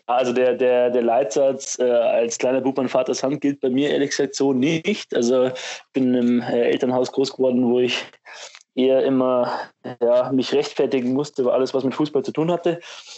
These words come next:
Ähm, ja, wie bin ich zu sechzig gekommen? Also ich glaub, spätestens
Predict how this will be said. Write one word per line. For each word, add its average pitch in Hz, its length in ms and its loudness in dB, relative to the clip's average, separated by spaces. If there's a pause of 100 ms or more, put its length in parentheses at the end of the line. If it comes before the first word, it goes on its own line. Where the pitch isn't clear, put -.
(160)
Ähm, 127 440 2 (560)
ja, 110 360 0 (160)
wie 120 120 0
bin 131 180 0
ich 127 140 -2 (680)
zu 120 100 -6
sechzig 139 380 -2
gekommen? 113 380 -2
Also 110 160 0
ich 110 80 -4
glaub, 117 140 -2
spätestens 127 580 -2